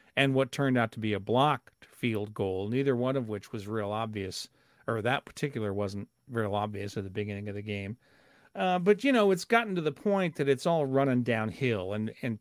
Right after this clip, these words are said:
there's, there's a certain momentum to it, to the point that when Kadarius Toney,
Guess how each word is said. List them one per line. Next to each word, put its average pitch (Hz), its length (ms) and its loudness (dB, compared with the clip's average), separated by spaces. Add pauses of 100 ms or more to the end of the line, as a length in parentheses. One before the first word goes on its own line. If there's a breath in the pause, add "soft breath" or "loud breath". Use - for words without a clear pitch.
(120)
there's, 120 240 -2 (140)
there's 113 180 -2
a 110 60 -6
certain 156 380 -2
momentum 113 600 0
to - 220 -8
it, 101 140 -8 (540 soft breath)
to 170 80 0
the 147 140 2
point 156 400 2
that 131 260 2
when 127 500 2 (240)
Kadarius 135 640 2
Toney, 147 640 2